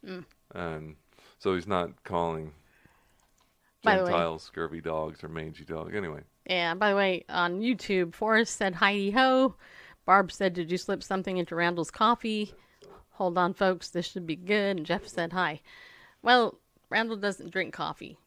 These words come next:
Speaker 1: just so you know. Only I do, and I drink decaf. So what? You have more energy than normal? Is that it?
Speaker 2: I don't know. I, she said that early on, I think,
Speaker 1: Yeah.
Speaker 2: because I was kinda lip syncing and singing
Speaker 1: Oh,
Speaker 2: with the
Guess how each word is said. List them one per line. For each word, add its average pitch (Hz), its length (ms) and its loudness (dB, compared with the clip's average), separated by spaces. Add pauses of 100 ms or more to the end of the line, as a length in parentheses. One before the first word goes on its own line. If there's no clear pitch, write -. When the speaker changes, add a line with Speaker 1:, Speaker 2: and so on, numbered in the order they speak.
Speaker 1:
just - 180 -12
so 147 120 -10
you 151 100 -8
know. - 240 -10 (880)
Only 240 240 0
I 196 140 4
do, 170 160 -2
and 175 80 0
I 196 80 0
drink 185 260 -6
decaf. 165 400 -6 (480)
So 190 200 -6
what? 214 200 0
You 196 100 -4
have 208 160 0
more 196 140 -2
energy 196 400 -4
than 226 160 -6
normal? 226 300 -4
Is 214 100 -6
that 190 200 -2
it? 220 200 -6 (1400)
Speaker 2:
I 98 160 6
don't 90 100 4
know. 85 160 0
I, 92 120 0
she 95 340 -14
said 127 240 -2
that 92 140 2
early 92 360 -2
on, 85 280 -2
I 82 80 -6
think, 87 240 -10
Speaker 1:
Yeah. - 120 -8
Speaker 2:
because 85 260 -6
I 85 80 0
was 80 380 -6 (1120)
kinda 85 200 -4
lip 90 260 -4
syncing 87 500 -8
and 87 360 -4
singing 87 260 -4
Speaker 1:
Oh, 85 360 -2
Speaker 2:
with 85 140 -14
the 85 80 -4